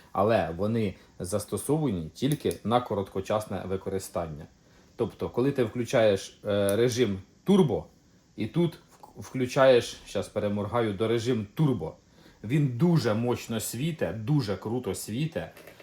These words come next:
але через хвилин п'ять роботи такої, по-перше, він дуже сильно нагрівається, тому що навіть з притула, ось я ставляю, руки гаряче вже.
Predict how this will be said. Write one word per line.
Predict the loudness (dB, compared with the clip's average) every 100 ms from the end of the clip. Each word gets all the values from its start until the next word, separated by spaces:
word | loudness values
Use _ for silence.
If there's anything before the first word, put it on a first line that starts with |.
| -20 -14 0
але | 2 2 0 -4 -14 _ _ _ _ -12 -10
через | -2 2 2 2 -2 -14
хвилин | -6 0 2 2 0
п'ять | -2 0 0 0
роботи | -2 0 2 2 2
такої, | -2 -4 -6 -6 -12 -18 -20 -10
по-перше, | 0 2 2 -2 -4
він | -4
дуже | -4 -6
сильно | -4 -4 -6
нагрівається, | -6 -4 -2 0 -2 -4
тому | -4 -4
що | -2
навіть | -2 -2 -2
з |
притула, | -2 -2 0 0 0
ось | 0 0
я | 2 2 0
ставляю, | -4 0 4 4 4 2 0
руки | -2 -2 -4
гаряче | 0 0 0 -6 -8
вже. | -6 -6